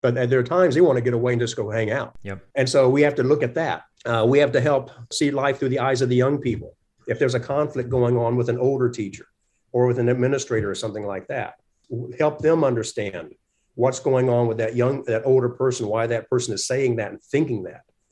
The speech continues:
Speaker 1: and all these generations in between. Everybody brings a slightly different perspective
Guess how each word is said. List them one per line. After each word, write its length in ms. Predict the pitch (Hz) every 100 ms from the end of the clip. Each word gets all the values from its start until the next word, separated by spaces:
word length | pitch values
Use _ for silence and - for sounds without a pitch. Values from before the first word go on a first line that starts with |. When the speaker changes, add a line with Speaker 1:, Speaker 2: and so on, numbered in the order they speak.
| -
Speaker 1:
and 160 | 110
all 140 | 123 131
these 180 | 123 120
generations 560 | 135 131 131 123 123
in 100 | 120
between. 600 | 113 - 110 131 92 - - _ -
Everybody 420 | 131 147 139 147
brings 220 | 139 120
a 60 | 107
slightly 440 | - 139 151 147
different 300 | 143 147 123
perspective 760 | 123 - 147 139 - 104 98